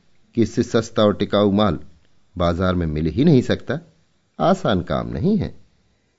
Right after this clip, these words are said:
एक से एक घाघों से उनका सांप का पड़ता है। बड़े-बड़े राजाओं, रईसों का मत फेरना पड़ता है, तब जाके कहीं माल बिकता है।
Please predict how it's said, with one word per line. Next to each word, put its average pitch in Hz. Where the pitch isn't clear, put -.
एक 151
से 135
एक 104
घाघों 110
से 101
उनका 95
सांप 85
का 76
पड़ता 71
है। 98
बड़े-बड़े 104
राजाओं, 98
रईसों 101
का 85
मत 107
फेरना 87
पड़ता 151
है, 67
तब 104
जाके 87
कहीं 78
माल 71
बिकता 71
है। -